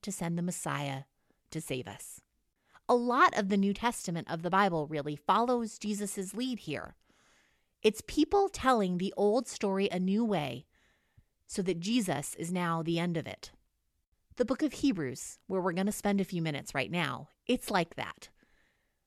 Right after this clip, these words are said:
We don't know who wrote Hebrews. It's a thirteen chapter book tucked near the end of the Bible, and it can be a tough book to read. N T Wright, in a short sermon on Hebrews, notes that it's tough because, one,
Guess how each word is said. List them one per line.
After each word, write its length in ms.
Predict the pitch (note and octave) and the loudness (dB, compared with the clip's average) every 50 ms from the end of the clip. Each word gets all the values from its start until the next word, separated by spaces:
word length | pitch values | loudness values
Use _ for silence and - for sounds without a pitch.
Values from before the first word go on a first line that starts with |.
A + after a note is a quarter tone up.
| _ _ _ _ _ _ - | _ _ _ _ _ _ -2
We 100 | A3 A#3+ | 4 6
don't 180 | D4 F4+ A4 | 8 8 8
know 160 | A4+ A4+ A4 | 8 6 8
who 180 | D4 F4+ E4 A#3+ | 8 8 8 8
wrote 300 | G#3 A#3 A#3+ A3 - - | 10 8 8 8 6 4
Hebrews. 420 | - F3+ D#3+ - G#2+ A2+ C3+ - | -4 -6 -4 -4 -6 -10 -8 -6
It's 160 | - - - A3+ | -6 -4 -2 -2
a 60 | A3 | -2
thirteen 520 | - - D#4+ D#4+ - - - - D4+ C#4+ | 2 0 0 0 0 -10 -4 -2 -2 0
chapter 340 | - - B3+ A#3+ - - B3 | 4 4 4 4 4 2 -2
book 340 | G3+ F3 F#3+ F#3+ F#3 - - | 0 2 0 0 0 -4 -6
tucked 320 | - - A#3+ B3 - - - | -6 -2 -2 -2 -2 -2 -2
near 220 | G3+ G3+ A3 A#3 | 0 2 2 2
the 120 | A3 A3 | 2 2
end 140 | G3+ G3+ G3+ | 2 2 2
of 60 | A3 | 0
the 60 | G#3 G#3 | 0 0
Bible, 360 | F3 D3 C3+ C3+ C#3+ D#3 E3+ | 0 0 0 0 0 0 0
and 80 | F3+ | 0
it 100 | A3+ G#3+ | -2 -2
can 120 | - B3+ B3 | -2 0 2
be 100 | D4+ F#4 | 2 2
a 40 | F4+ | 0
tough 400 | - - - - G#4 - - - | 0 2 2 2 2 2 -2 -2
book 240 | - A3 A3+ - - | -2 -2 -2 -2 -8
to 140 | - G#3+ F#3 | -6 -6 -4
read. 360 | G3+ A#3 F#3+ C3 G2 - D3 _ _ _ _ _ _ _ _ _ _ _ _ _ _ - | -2 -2 -2 -4 -4 -8 -16 _ _ _ _ _ _ _ _ _ _ _ _ _ _ -2
N 140 | - G#3+ A#3+ | 0 0 0
T 160 | - - A#3+ | 0 0 -2
Wright, 320 | G#3+ G3 F#3+ F#3+ F#3+ F3 | 2 4 4 4 4 2
in 120 | - E3+ E3 | 0 -2 -4
a 60 | E3 | -4
short 280 | - - G3 F3+ - - | -4 -2 -2 -4 -4 -4
sermon 400 | - - G#3 G3+ F#3+ F#3 F3+ F3 | -4 -4 -2 0 0 -2 -2 -4
on 220 | - - D#3+ E3 | -4 -4 -4 -4
Hebrews, 540 | D#3+ - F3 D#3+ E3+ D#3+ D#3 D#3 C#3+ - - _ - - - - _ _ _ _ _ - | -2 0 -2 0 0 0 -2 -2 -4 -6 -12 _ -20 -20 -20 -20 _ _ _ _ _ 2
notes 360 | G#3 G3+ G#3+ A3 G#3+ - - | 6 8 8 8 6 4 0
that 240 | - G3+ F#3+ F3 - | 4 6 6 6 6
it's 220 | - F3+ F3 - - | 2 -2 -4 -2 0
tough 340 | - - C#4 C4 - - - | 6 8 8 8 8 6 -2
because, 340 | G#3 F#3+ - G#3 F#3 F3 | -2 0 2 2 2 2
one, 480 | F3 F3 G3 G3 F3 D#3 D3 D#3+ F#3 F3+ | 2 2 2 4 4 2 2 0 -2 -4